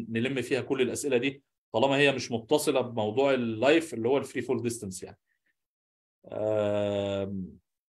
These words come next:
أنا مش شايف أي أسئلة تانية. آه، أرجو من الله إن أكون يعني وفقت في،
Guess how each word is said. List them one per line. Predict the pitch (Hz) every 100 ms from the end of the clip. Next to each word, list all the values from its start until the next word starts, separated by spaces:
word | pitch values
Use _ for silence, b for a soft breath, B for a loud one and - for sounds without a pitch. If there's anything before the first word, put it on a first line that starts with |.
| _ -
أنا | 131
مش | 131 -
شايف | 151 143
أي | 143 131
أسئلة | - 151
تانية. | 139 156 170 170 _ _ _ _ _ _ -
آه، | 110 110 107 107 107 135
أرجو | 143 135
من | 127
الله | 120 123 143
إن | 143
أكون | 127 113 113 139 139
يعني | 123 120 117
وفقت | 107 - 147 -
في، | 131 - 123 110 107 107